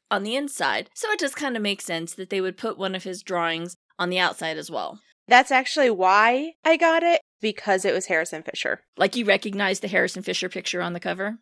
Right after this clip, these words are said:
Speaker 2: Yes, and that is why I picked it up.
Speaker 1: Those are ones that are often, when you see them online, they're like, "Ooh, Gibson Girl cover," and you look at it and you're like, "Nope, that's a Harrison Fisher.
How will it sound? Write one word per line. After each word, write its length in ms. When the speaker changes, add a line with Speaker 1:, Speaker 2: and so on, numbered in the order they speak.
Speaker 2:
Yes, 480
and 140
that 160
is 80
why 160
I 60
picked 240
it 80
up. 160
Speaker 1:
Those 240
are 140
ones 260
that 180
are 160
often, 600
when 160
you 80
see 200
them 160
online, 500
they're 140
like, 220
"Ooh, 160
Gibson 360
Girl 200
cover," 400
and 140
you 80
look 160
at 100
it 60
and 80
you're 100
like, 200
"Nope, 200
that's 220
a 40
Harrison 300
Fisher. 380